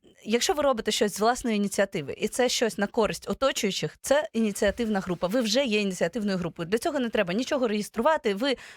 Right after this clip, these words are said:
просто, м, от індивідуальні окремі люди, які зібралися в якусь групу для того, щоб зробити щось добре. Е,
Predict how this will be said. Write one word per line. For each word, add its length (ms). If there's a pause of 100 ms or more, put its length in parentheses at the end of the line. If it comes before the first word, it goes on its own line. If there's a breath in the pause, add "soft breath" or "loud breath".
просто, 520 (100)
м, 480 (220)
от 240
індивідуальні 920 (240 loud breath)
окремі 480
люди, 280
які 200
зібралися 520
в 40
якусь 260
групу 300
для 140
того, 180
щоб 180
зробити 280
щось 200
добре. 320 (440 loud breath)
Е, 400